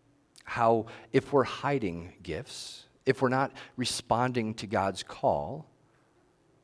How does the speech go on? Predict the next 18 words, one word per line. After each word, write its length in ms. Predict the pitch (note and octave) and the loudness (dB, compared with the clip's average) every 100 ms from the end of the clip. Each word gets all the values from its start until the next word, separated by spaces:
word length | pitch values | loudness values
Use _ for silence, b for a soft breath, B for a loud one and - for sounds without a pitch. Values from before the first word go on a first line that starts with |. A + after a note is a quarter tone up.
| _ _ _ | _ _ _
we're 180 | G2+ A2+ | -2 2
not 400 | C3 C3+ - G2+ | 4 2 0 -4
being 220 | A2 A#2 | -4 -2
able 300 | G#2+ A2 A2+ | -2 -2 -2
to 100 | - | -4
bless 640 | F#2+ F#2+ A2 G2 - - - | -4 0 0 0 -6 -8 -4
others 440 | A#2 A2+ - - - | -4 -4 -8 -12 -12
with 180 | - - | -10 -6
what 160 | F#2 - | -6 0
God 240 | F#2 F#2+ | 2 2
has 220 | F#2+ F#2+ | -2 -6
given 240 | - F2+ E2+ | -6 -6 -6
us 400 | D#2+ - - - - | -8 -10 -14 -18 -10
to 100 | F#2 | -8
be 140 | F2+ | -4
a 40 | E2+ | -2
blessing 420 | E2+ E2 - E2 | -2 -4 -6 -8
with. 460 | G#2+ G2+ D#2 - | -6 -6 -10 -20